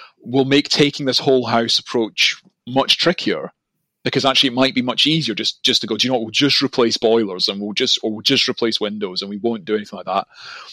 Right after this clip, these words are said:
So I think what we can do about this is robust enforced safety standards. That's, that's the first starting point. People have to be convinced, they have to know that this stuff is safe, and they have to know that it's inspected.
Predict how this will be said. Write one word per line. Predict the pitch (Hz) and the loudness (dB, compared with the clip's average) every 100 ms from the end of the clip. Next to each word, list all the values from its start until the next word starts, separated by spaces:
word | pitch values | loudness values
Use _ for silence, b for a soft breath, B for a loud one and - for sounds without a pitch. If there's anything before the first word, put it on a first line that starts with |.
| B - | B -2
So | 151 | 0
I | |
think | 139 196 - _ _ _ - | 2 0 -2 _ _ _ -14
what | 123 131 170 - | -12 0 2 4
we | 185 | 0
can | - 147 | -2 -4
do | 117 123 117 113 110 107 107 _ _ _ | 0 0 0 -2 -2 -4 -6 _ _ _
about | - 110 117 117 | -2 2 2 2
this | 104 - - | -2 -2 -4
is | 104 104 95 - - - | -2 -2 -4 -6 -8 -10
robust | 123 139 143 135 - | 0 4 4 2 -2
enforced | 120 - 113 - | -6 -2 -2 0
safety | 107 107 110 | 0 -2 -4
standards. | - 107 92 85 - - | 0 0 -2 -2 -2 2
That's, | 120 107 - | 0 -2 -2
that's | 117 - | -2 -2
the | 117 | -6
first | - 151 - | 0 2 2
starting | - 107 107 104 104 | 2 0 0 -6 -6
point. | 107 101 | -6 -4
People | 127 | -2
have | 113 131 123 | 2 2 2
to | 139 | -2
be | 120 | -4
convinced, | 123 110 107 104 - | -6 -4 -4 -4 -8
they | 104 | -6
have | 110 | -6
to | - | -6
know | 113 120 120 | -6 0 0
that | 110 110 | 0 -2
this | 107 | -2
stuff | - 98 | -2 -6
is | 104 | -4
safe, | - 117 95 90 - B B B B 113 | 0 2 2 -2 -12 B B B B -4
and | 113 | 0
they | |
have | 113 - | 0 -2
to | 113 | -2
know | 113 110 | 2 2
that | 110 | 2
it's | - 104 | -4 -10
inspected. | 101 - 104 - - 90 | -6 -2 0 -2 -8 -8